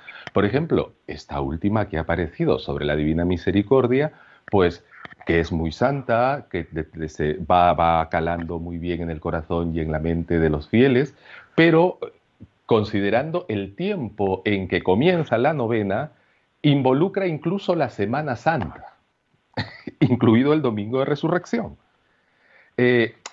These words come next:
entonces, ¿cómo podríamos llegar a un sano equilibrio siguiendo lo que los padres conciliares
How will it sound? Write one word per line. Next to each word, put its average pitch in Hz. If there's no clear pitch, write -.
entonces, 151
¿cómo 226
podríamos 95
llegar 90
a 92
un 92
sano 95
equilibrio 110
siguiendo 143
lo 127
que 107
los 98
padres 107
conciliares 107